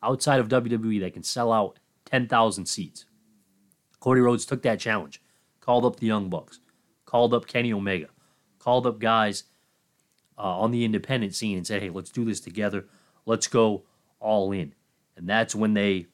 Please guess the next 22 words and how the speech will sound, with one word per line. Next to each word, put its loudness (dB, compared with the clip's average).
created 0
a 0
pay-per-view -2
independently, -4
sold 2
it 4
out 4
in, -16
I -10
think, -8
twenty -4
minutes -2
or -4
something -10
quick -8
like -8
that. -8
Correct -6
me -8
if -14
I'm -12
wrong. -4